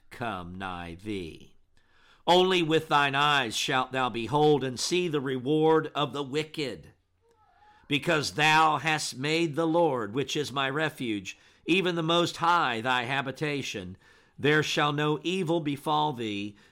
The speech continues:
neither shall any plague come nigh thy dwelling. For he shall give his angels charge over thee, to keep thee in all thy ways."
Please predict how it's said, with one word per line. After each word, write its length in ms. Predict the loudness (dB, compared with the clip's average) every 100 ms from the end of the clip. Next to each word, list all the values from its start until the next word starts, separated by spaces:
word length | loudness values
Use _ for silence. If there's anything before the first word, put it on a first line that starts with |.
| -10
neither 480 | -2 0 2 2 0
shall 360 | 0 2 2 0
any 320 | -4 -2 -2
plague 1000 | -4 -2 2 6 6 6 4 0 -6 -18 _ _ _ _
come 400 | -6 -2 0 -2
nigh 680 | -2 0 2 2 -2 -4 -8 -14
thy 640 | -6 -2 0 0 -2 -6 -14 -18
dwelling. 540 | -10 -4 -2 -4 -8 -16 _ _ _ _ _ _ _ _ _ _ _ _ _ -20 -20 _ _ _
For 120 | -8
he 180 | -4 -2
shall 240 | -2 -4 -4
give 400 | -2 -2 -2 -6
his 220 | -8 -6
angels 440 | -6 -6 -10 -10
charge 440 | -6 -4 -2 -2 -4
over 260 | -2 -2
thee, 480 | -2 -2 -4 -8 -16 _ _ _
to 120 | -6 -6
keep 460 | -4 -2 -2 -6
thee 320 | -8 -6 -4
in 160 | -6 -8
all 420 | -6 -4 -4 -6
thy 260 | -8 -8 -8
ways." 400 | -10 -12 -12